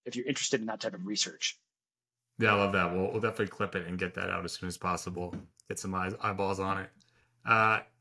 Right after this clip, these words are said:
Speaker 2: yeah, I'm curious, what's your, what's your go-to? Let's say you're pitching a politician or someone in the political spectrum that's not as knowledgeable about Bitcoin.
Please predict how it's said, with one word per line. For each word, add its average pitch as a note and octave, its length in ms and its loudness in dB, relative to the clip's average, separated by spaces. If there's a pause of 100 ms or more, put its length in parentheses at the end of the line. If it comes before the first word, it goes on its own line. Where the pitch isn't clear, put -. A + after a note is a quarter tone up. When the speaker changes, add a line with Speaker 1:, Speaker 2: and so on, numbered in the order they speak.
(260)
Speaker 2:
yeah, C#3+ 160 4
I'm C#3+ 120 4
curious, E3+ 440 6
what's D3+ 200 2
your, D#3 320 6
what's D3 180 -2
your G#3 100 8
go-to? C3 520 4
Let's A#2 180 2
say D#3 100 2
you're C3+ 180 4
pitching A#2+ 400 -4
a G#2+ 40 -4
politician A2 540 -2
or G2+ 40 -4
someone G#2+ 260 -2
in G#2 100 0
the G2+ 40 -2
political G#2 540 -2 (220)
spectrum B2 580 2
that's G#2 460 0
not C#3 200 4
as A#2 100 2
knowledgeable A2+ 420 2
about G#2 240 0
Bitcoin. G2 520 -4